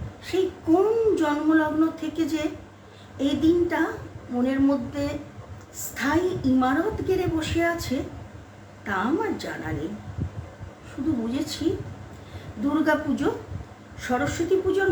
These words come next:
মতোই এই দিনটাও একটা বিশেষ পুজোর দিন। ভক্তি হোক বা ভালোবাসা, এসব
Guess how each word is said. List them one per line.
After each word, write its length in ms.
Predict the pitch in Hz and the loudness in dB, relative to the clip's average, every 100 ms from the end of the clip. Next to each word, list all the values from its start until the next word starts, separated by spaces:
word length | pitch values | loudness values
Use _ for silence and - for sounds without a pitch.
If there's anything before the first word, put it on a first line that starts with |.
| 311 | 6
মতোই 340 | 311 311 294 427 - - - - - - 240 | 4 2 0 0 -6 -16 -20 -20 -18 -6 -2
এই 100 | 262 233 | 0 2
দিনটাও 420 | 269 269 277 285 440 - | 2 4 2 2 -2 -6
একটা 180 | 202 - 208 | -8 -6 -4
বিশেষ 300 | 220 - 381 - - | -4 -4 -6 -6 -10
পুজোর 320 | - 302 127 - | -10 -8 -8 -8
দিন। 160 | 156 - - - - - - - - - - - - - - - - - - - - - | -8 -8 -10 -16 -14 -12 -12 -14 -16 -18 -18 -18 -18 -16 -10 -10 -10 -12 -12 -12 -8 -2
ভক্তি 380 | 220 403 415 403 381 | 2 2 2 0 2
হোক 160 | 339 427 427 - - - - - | 2 0 -2 -14 -18 -20 -14 -2
বা 100 | 247 214 | 0 0
ভালোবাসা, 580 | 185 202 220 - - 214 339 - - - - - - | 0 0 0 -2 -4 -2 -2 -4 -10 -10 -10 -6 -6
এসব 220 | - 403 | -6 -8